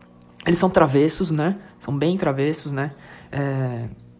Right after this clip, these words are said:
tem uma característica de ser entusiasmados com as coisas. E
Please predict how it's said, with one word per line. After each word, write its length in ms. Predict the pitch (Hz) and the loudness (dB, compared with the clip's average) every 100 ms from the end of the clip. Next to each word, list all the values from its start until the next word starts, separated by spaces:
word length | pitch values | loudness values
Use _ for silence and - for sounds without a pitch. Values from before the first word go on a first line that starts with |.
| - - - - | -20 -20 -20 -16
tem 140 | - 165 | -6 -2
uma 140 | 165 | -2
característica 720 | 160 156 151 160 151 - - | 0 -4 -4 -4 -4 -4 -4
de 200 | 147 156 | -4 -4
ser 280 | 147 - 156 | -4 -2 -2
entusiasmados 960 | 160 160 170 170 151 135 143 170 170 165 | -2 0 2 2 2 2 2 2 0 -2
com 180 | 147 143 | -6 -6
as 120 | - | -6
coisas. 480 | - 156 170 190 - - - - - - - | -2 0 -2 -8 -16 -20 -20 -20 -20 -20 -4
E 460 | 202 226 220 220 | 0 2 2 -2